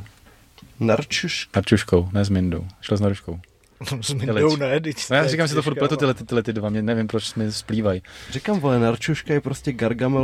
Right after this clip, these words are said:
Speaker 1: vole, ze Šmoulu.
Speaker 2: To, nevím, mě, mě to prostě nějaké mám v hlavě spojený, oba dva kluky.
Speaker 1: Mhm.
Speaker 2: Ale že to nestíhá, ale samozřejmě jako ruský vábení by možná nějakým způsobem kousnul i třeba s ne úplně hotovou rukou,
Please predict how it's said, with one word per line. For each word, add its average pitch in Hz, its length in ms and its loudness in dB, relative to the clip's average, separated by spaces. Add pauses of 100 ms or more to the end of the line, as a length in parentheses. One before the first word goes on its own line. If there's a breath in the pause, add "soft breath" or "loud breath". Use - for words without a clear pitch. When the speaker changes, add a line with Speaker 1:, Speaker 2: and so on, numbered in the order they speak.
(100)
Speaker 1:
vole, 135 160 0
ze 127 100 0
Šmoulu. 156 460 2
Speaker 2:
To, 101 60 -6 (1040 loud breath)
nevím, 110 200 6
mě, 104 120 6
mě 107 100 4
to 107 100 2
prostě 101 400 -2
nějaké 104 280 0
mám 104 100 4
v - 20 2
hlavě 101 180 2
spojený, 98 380 2
oba 90 200 -2
dva 92 140 -4
kluky. 95 300 -10
Speaker 1:
Mhm. 110 100 -12 (400 loud breath)
Speaker 2:
Ale 107 360 8 (100)
že 110 200 0 (160)
to 113 100 0
nestíhá, 113 720 2
ale 107 480 2 (460 loud breath)
samozřejmě 107 440 2
jako 104 380 0 (100)
ruský 107 380 -4
vábení 104 440 2
by 104 120 -2
možná 104 340 0
nějakým 104 240 0
způsobem 107 400 -2
kousnul 107 440 -2
i 104 120 0
třeba 104 320 0
s 101 40 -2
ne 104 160 2
úplně 104 240 -2
hotovou 104 340 0
rukou, 107 460 2